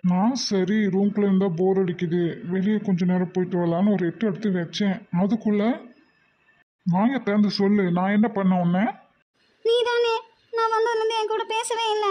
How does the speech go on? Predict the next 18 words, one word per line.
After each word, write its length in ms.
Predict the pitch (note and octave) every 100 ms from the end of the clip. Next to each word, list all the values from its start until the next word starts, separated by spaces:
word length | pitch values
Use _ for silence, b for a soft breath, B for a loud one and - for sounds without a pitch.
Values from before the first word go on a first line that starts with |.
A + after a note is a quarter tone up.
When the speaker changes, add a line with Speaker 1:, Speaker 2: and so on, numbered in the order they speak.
| F#4+ - _ _
Speaker 1:
நீ 120 | F#3 A3
உடம்பு 300 | A3 G3+ A3 A#3
முடியாம 440 | G#3 F#3 G#3+ G#3
இருக்கமா, 440 | G3 - F3+ E3+ F3 A3+ A#3 G#3+
இந்த 160 | G3+ A3+
நேரத்துல 440 | G#3 G3 G3+ G3+ G3
நம்ம 260 | F#3+ F#3+
ஏன் 220 | G3+ G#3 G#3+
பேசி 220 | G3 G#3
தொந்தரவு 420 | F#3+ F#3+ F3+ G3 G3
பண்ணணும்னு 460 | F#3+ F#3 F3+ F#3
சொல்லி 200 | F#3 F3 E3+
தான் 240 | B3 C4
நான் 240 | G#3 A3+
அமைதியா 360 | G3 G3 F3+ F#3+
இருக்கேன். 400 | E3 - F#3 F#3 - _ _ _ - -
Speaker 2:
அதெல்லாம் 460 | G4 G#4 E4+ B4
பொய். 240 | G4 F4+